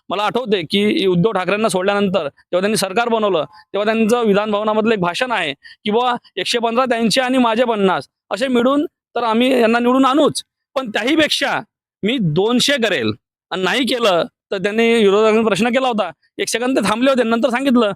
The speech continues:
शेती करेल गावाकडे जाईल. पण आता, अ, त्यांच्या त्या कामामुळे त्यांना ते शेती करायचं गावाकडे जायचा प्रश्न नाही, कारण त्यांनी जसे दोनशे पार बोलले होते तसे दोनशे पार आणले. अ, परत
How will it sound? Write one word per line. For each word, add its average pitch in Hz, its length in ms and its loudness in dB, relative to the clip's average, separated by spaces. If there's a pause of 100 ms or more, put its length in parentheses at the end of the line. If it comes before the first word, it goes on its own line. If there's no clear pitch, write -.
(360)
शेती 226 340 -2
करेल 254 280 0 (260)
गावाकडे 233 380 0
जाईल. 151 240 -2 (320)
पण 196 120 -6
आता, 190 420 -2 (180)
अ, 170 180 -2
त्यांच्या 180 340 -4
त्या 226 100 2
कामामुळे 220 480 0
त्यांना 196 240 -2
ते 214 140 0
शेती 185 300 -2
करायचं 220 340 2
गावाकडे 202 320 0
जायचा 208 200 2
प्रश्न 220 420 -2
नाही, 202 160 0
कारण - 340 -10
त्यांनी 226 220 2
जसे 208 240 0
दोनशे 202 400 -2
पार 220 240 -2
बोलले 214 260 2
होते 175 180 0
तसे - 420 -8
दोनशे 196 240 0
पार 226 160 0
आणले. 190 300 2 (460)
अ, 175 120 -4
परत 233 280 -2